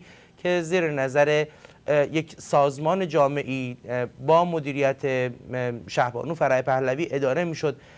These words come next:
و صد درصد منافع اون هم برای مخارج عام المنفعه در ایران هزینه می‌شد، اه، متاسفانه، اه، مصادره شد و تحت عنوان بنیاد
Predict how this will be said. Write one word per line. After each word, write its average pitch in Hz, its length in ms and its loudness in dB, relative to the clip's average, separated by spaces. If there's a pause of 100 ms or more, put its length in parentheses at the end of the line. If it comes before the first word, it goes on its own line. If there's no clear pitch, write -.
(220)
و 135 120 2 (120)
صد 190 480 2
درصد 170 400 2
منافع 143 440 -2
اون 147 260 -2
هم 156 320 -4
برای 147 580 0 (260)
مخارج 147 480 0
عام 135 400 -2
المنفعه 131 680 -4 (200)
در 185 220 6
ایران 127 560 -4
هزینه 147 400 -2
می‌شد، 190 420 0 (500)
اه، 135 160 6
متاسفانه، 160 1000 0 (420)
اه، 147 180 4
مصادره 151 640 0
شد 170 280 -2
و 165 100 2
تحت 160 300 0
عنوان 156 440 -2
بنیاد 143 520 2